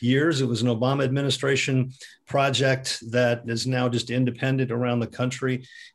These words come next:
And, and partnering with the city of San Diego and also the city of Chula Vista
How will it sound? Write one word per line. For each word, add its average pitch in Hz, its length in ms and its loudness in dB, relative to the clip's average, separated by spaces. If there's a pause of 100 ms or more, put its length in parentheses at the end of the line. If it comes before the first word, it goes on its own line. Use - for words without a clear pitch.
And, 117 380 0
and 117 200 -2
partnering 143 340 2
with 139 100 -2
the 135 60 -2
city 131 240 0
of 127 80 2
San 131 240 0
Diego 127 380 2
and 120 100 0
also 123 300 -2
the 113 180 -2
city 127 340 0
of 117 100 -4
Chula 120 320 -2
Vista 117 440 0